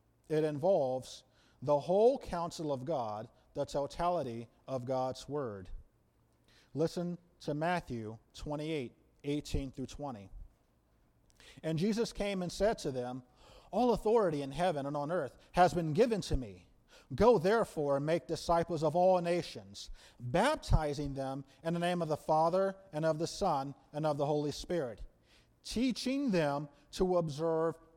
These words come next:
all that I have commanded you." Notice here in these verses that Christ said everything, not just things pertinent to salvation.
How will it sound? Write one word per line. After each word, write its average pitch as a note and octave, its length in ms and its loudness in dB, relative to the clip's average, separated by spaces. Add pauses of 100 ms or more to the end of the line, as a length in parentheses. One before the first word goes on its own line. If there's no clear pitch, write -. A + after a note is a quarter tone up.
all G#3+ 540 6
that F3+ 140 0
I E3+ 140 4
have E3+ 180 0
commanded D3+ 640 -2
you." C3 340 -4 (1500)
Notice F#3 540 2
here E3+ 240 2
in D3 100 -2
these D3 200 -2
verses B2 680 -6 (240)
that C#3+ 260 0
Christ F3+ 600 -4 (260)
said D#3+ 500 -2 (460)
everything, B2+ 840 -4 (400)
not D#3+ 340 0
just - 320 -4
things D#3 360 -6
pertinent C#3+ 500 -4
to D3 100 -10
salvation. C3+ 600 -6